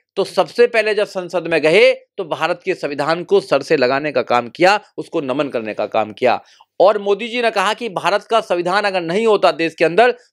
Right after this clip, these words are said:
तो मेरा जैसा चाय बेचने वाला व्यक्ति, चाय बे-, बेचने वाला बच्चा, गरीब का बच्चा, मैं कभी देश का प्रधानमंत्री नहीं हो सकता था। धर्म के नाम पर अगर कोई आदमी कुछ बन जाता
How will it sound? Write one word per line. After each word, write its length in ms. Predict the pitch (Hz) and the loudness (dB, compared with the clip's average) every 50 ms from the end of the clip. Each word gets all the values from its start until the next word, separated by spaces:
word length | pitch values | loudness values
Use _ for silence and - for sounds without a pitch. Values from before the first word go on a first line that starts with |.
| - | -6
तो 100 | - 190 | -4 -4
मेरा 360 | 165 160 165 190 220 240 233 | -2 0 2 2 4 4 2
जैसा 300 | 226 196 208 196 196 214 | 0 0 -2 -2 -2 -4
चाय 380 | 196 - - - 185 190 208 226 | -4 -4 -2 -2 0 0 0 0
बेचने 340 | 190 202 208 - 180 190 196 | 0 -2 -2 -2 -2 -4 -2
वाला 220 | 190 180 180 180 | 0 2 2 2
व्यक्ति, 560 | 175 160 165 160 - - 190 170 110 - _ _ _ _ _ | 0 0 -2 -4 -4 -6 -6 -6 -6 -8 _ _ _ _ _
चाय 220 | - 156 156 175 185 | 0 2 2 2 2
बे-, 180 | 180 175 160 - | 2 0 -2 -2
बेचने 300 | 139 147 151 143 151 156 | -2 -2 -2 0 2 2
वाला 160 | 151 147 139 | 2 2 2
बच्चा, 420 | 127 139 135 - - 208 226 233 214 - _ _ _ - | 2 0 0 2 2 4 4 2 0 -6 _ _ _ -6
गरीब 340 | - 120 151 151 208 240 240 | -2 0 0 2 2 0 0
का 120 | 208 214 185 | 2 2 2
बच्चा, 380 | 160 160 156 - 196 - 208 208 _ _ | 2 0 -2 0 0 0 0 -2 _ _
मैं 160 | 143 156 170 160 | -10 -8 -6 -4
कभी 200 | - 160 160 151 | -2 -2 -2 -2
देश 260 | 120 131 147 147 147 | 0 0 -2 0 0
का 100 | - 151 | -2 -2
प्रधानमंत्री 600 | 143 - 131 117 123 131 127 123 120 110 123 120 | -2 -2 -2 -2 -2 -2 -2 -4 -6 -6 -6 -6
नहीं 140 | 113 113 113 | -6 -4 -4
हो 80 | 110 | -4
सकता 280 | 107 - 104 - 131 135 | -4 -6 -8 -10 -10 -12
था। 180 | - - - _ _ _ _ _ _ _ _ _ - | -12 -16 -20 _ _ _ _ _ _ _ _ _ -8
धर्म 320 | 117 123 - 175 214 233 240 | -4 0 2 4 4 2 2
के 140 | 202 240 226 | 2 2 2
नाम 260 | 214 202 196 208 208 | 2 0 -2 -2 -2
पर 160 | - 233 220 | 0 0 0
अगर 180 | 220 214 226 208 | 0 0 -2 -2
कोई 220 | - 208 208 220 | 0 0 2 4
आदमी 340 | 196 180 190 175 190 208 214 | 4 2 2 0 -4 -8 -6
कुछ 160 | - 208 165 | -6 -6 -4
बन 200 | 160 156 160 170 | -2 -2 0 2
जाता 500 | 170 170 156 151 - 185 196 170 120 - | 2 2 2 2 2 0 0 0 -4 -8